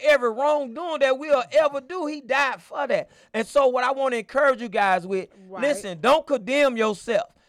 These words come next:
Speaker 1: You don't have a, you don't have a place to condemn yourself. Jesus have already died for it.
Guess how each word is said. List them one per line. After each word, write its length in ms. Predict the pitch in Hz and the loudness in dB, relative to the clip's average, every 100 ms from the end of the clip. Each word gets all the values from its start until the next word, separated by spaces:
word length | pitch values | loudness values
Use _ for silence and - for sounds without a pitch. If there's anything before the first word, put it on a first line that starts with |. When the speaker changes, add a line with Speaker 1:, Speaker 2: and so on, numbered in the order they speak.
| _ _ | _ _
Speaker 1:
You 100 | 180 | -2
don't 220 | 247 254 | 0 2
have 220 | 254 254 226 | 4 2 2
a, 80 | 214 | -6
you 100 | 254 | 0
don't 220 | 254 247 | 0 4
have 200 | 247 220 | 4 4
a 60 | |
place 360 | 196 214 302 294 | -2 0 0 -2
to 100 | 208 | -8
condemn 400 | 214 165 185 165 | -8 -6 -4 -4
yourself. 500 | 160 160 175 151 - | -6 -8 -6 -6 -8
Jesus 340 | 131 277 285 240 | -8 -6 -4 0
have 260 | 208 196 | 0 2
already 380 | 202 196 190 175 | 4 6 4 -2
died 340 | 160 233 226 208 | -2 -2 -2 -4
for 280 | 170 | -6
it. 40 | 160 | -6